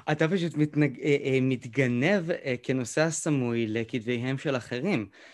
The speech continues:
וכותב על, אה, כ-, כותב על ברנר, אה, ביאליק ועגנון, אה, ותומאס מאן, אה, באופן שהוא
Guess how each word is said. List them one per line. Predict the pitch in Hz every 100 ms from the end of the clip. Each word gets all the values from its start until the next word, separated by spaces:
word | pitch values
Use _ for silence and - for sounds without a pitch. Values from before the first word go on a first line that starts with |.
| _ -
וכותב | 98 110 104 104 104 101 101 101 - 120 113
על, | 110
אה, | 113 120
כ-, | 147 - 127 _ _ _ - _
כותב | 113 - 147
על | 107
ברנר, | 101 120 120 151 135 113 104
אה, | 107 101
ביאליק | 101 120 120 113 110 104 107
ועגנון, | 120 113 113 113 107 101 _ - - - _ 120
אה, | 123
ותומאס | 120 160 147 -
מאן, | 143 151 143 113 - _ _ _ _
אה, | 117 110 107 104 110 110 _ _ _ _ _ _ _ _ _ _ _ _ -
באופן | 131 143 139 180
שהוא | 156 151 117 131 123